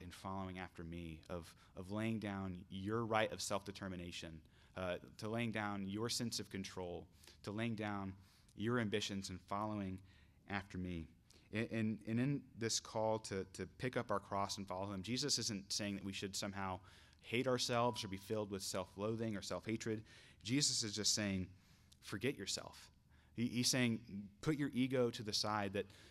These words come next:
that what I'm looking for is not self-actualization, it's self-abdication." It's someone who, who follows, who follows Jesus at the expense of, of our own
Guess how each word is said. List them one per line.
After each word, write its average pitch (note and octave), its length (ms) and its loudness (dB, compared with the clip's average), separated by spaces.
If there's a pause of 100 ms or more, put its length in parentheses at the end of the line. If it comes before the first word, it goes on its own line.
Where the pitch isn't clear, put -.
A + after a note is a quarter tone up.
that A#2 120 -2 (100)
what B2 200 6
I'm A#2+ 160 4
looking A#2+ 260 4
for G#2 220 2
is G2 140 0
not A#2 280 2 (340)
self-actualization, G2+ 1300 0
it's E2+ 120 0
self-abdication." F#2+ 1120 -4 (420)
It's G#2+ 160 2
someone B2 240 2
who, G#2+ 320 0
who G#2+ 80 -4
follows, A#2+ 640 2 (420)
who A#2 80 -2
follows A#2+ 460 4
Jesus A2 540 4
at G#2 120 -4
the G#2+ 100 0
expense G#2 600 4
of, G2 240 0
of G2 120 -2
our G2 220 2
own G2 240 0